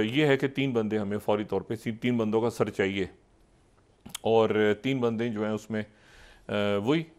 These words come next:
जो, अ, मरवान ईसा हैं, मोहम-, जो नंबर टू हैं कसाम ब्रिगेड के, और कसाम ब्रिगेड के जो नंबर वन हैं मोहम्मद जै-, दैफ, और याहिया सिनवर जो हैं, जो कि हमास के, अ,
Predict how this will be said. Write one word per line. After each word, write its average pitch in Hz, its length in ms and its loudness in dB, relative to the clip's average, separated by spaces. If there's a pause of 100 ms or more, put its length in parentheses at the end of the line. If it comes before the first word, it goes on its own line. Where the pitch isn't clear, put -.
(120)
जो, 107 380 -2
अ, 98 1300 -10
मरवान 123 320 0
ईसा 127 280 0
हैं, 107 320 -2
मोहम-, 107 320 -2 (320)
जो 101 160 -10
नंबर 104 220 -2
टू 127 200 -4
हैं 110 380 -4 (200)
कसाम 110 320 -2
ब्रिगेड 104 420 -6
के, 98 200 -4
और 101 200 -4
कसाम 120 280 2
ब्रिगेड 113 340 0
के 117 120 -4
जो 107 100 -2
नंबर 101 280 -2
वन 107 220 -2
हैं 98 80 -4
मोहम्मद 101 340 -6
जै-, 101 320 -6
दैफ, 101 500 -6 (720)
और 104 320 2 (680)
याहिया 117 360 4
सिनवर 101 320 -4
जो 95 160 -14
हैं, 110 100 -16 (580)
जो 127 160 0
कि 160 100 2
हमास 131 480 4
के, 131 220 0
अ, 240 80 -6